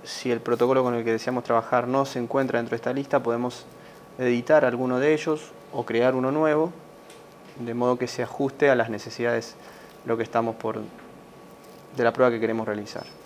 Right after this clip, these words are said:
En este caso vamos a elegir una ergometría de dos estados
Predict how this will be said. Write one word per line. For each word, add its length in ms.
En 60
este 160
caso 160
vamos 160
a 40
elegir 200
una 120
ergometría 600
de 100
dos 200
estados 600